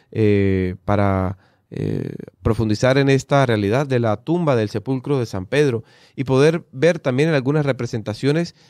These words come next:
y comprender mejor el lugar de la posición de este circo. La Basílica Vaticana, donde está actualmente, eh, era el lugar de una antigua necrópolis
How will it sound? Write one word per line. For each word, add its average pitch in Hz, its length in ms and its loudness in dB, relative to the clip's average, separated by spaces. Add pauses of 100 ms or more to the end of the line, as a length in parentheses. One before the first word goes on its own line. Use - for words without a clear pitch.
(140)
y 127 100 -8
comprender 120 500 0
mejor 160 400 2
el 135 100 -4
lugar 127 320 2
de 160 80 0
la 147 160 0
posición 165 640 -2 (400)
de 123 220 0
este 135 260 -4
circo. 160 460 -4 (500)
La 123 720 2
Basílica 165 480 0
Vaticana, 170 540 0
donde 117 240 -2
está 131 400 -2
actualmente, 135 720 -2 (380)
eh, 110 640 -2 (640)
era 151 480 2
el 127 200 0
lugar 127 420 2
de 131 80 0
una 127 220 0
antigua 139 580 -2
necrópolis 160 760 -2